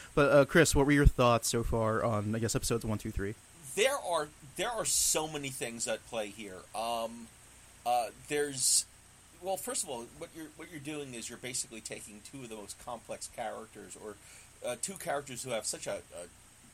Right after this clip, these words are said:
Speaker 2: complex backstory for both of them,
Speaker 1: Mm-hmm.
Speaker 2: um, and you're, you're putting them out for a regular audience to see, uh, with, uh, all they know about them is really what's been introduced in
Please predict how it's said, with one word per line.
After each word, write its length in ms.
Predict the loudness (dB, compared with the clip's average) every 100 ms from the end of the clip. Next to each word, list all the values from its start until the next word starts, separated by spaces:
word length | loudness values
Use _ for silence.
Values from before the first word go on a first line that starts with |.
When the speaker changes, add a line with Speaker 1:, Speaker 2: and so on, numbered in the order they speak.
| -18 -6
Speaker 2:
complex 420 | -4 -4 -6 -8 -6 -4
backstory 600 | -4 -6 -8 -10 -14 -18 -14
for 100 | -12 -12 -14 -10
both 240 | -10 -10
of 120 | -14 -14
them, 140 | -16 -18 -20 -20 -6 -2
Speaker 1:
Mm-hmm. 220 | -2 -2
Speaker 2:
um, 380 | -4 -4 -6 -12 -6
and 240 | -4 -4
you're, 200 | -6 -10 -10
you're 100 | -12
putting 380 | -10 -10 -8 -6
them 140 | -6
out 220 | -4 -4 -6
for 260 | -6 -6
a 20 |
regular 320 | -6 -8 -8 -4
audience 460 | -4 -4 -8 -10
to 60 | -10
see, 440 | -10 -10 -10 -12 -12
uh, 260 | -8 -6 -8 -12 -20 -16
with, 320 | -12 -12 -14 -18 -20 -20 -20 -12
uh, 140 | -10 -8 -6
all 180 | -6
they 320 | -4 -4 -4 -6 -4
know 220 | -2 -2
about 320 | -2 -2 -2 -4 -14 -10
them 240 | -8 -8 -12
is 160 | -14 -12
really 280 | -12 -12 -8
what's 220 | -6 -6
been 220 | -6 -12 -14
introduced 540 | -18 -16 -14 -10 -10 -10
in 140 | -16